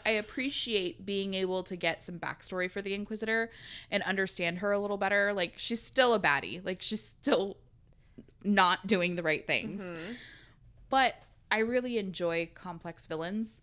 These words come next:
Speaker 1: <clears throat> and I wanna be able to understand why they do the things they do. Like, Valentine, like, you can kind of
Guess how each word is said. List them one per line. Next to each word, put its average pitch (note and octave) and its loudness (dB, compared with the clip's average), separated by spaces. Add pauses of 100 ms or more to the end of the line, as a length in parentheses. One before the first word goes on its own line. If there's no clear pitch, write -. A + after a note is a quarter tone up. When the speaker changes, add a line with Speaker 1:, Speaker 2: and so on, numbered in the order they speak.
Speaker 1:
<clears throat> - -20
and A3 0
I - 4
wanna A3+ 4
be A3+ 4
able G3+ 2
to F#3 0
understand E3+ -4
why D#3+ 2
they D#3+ -4
do D#3 -8
the D3 -12
things D3+ -12
they D3+ -6
do. A2 -2
Like, - 2 (840)
Valentine, B3+ 4
like, F#3+ -2
you A3+ -2
can A3+ -2
kind A#3 0
of A#3+ 2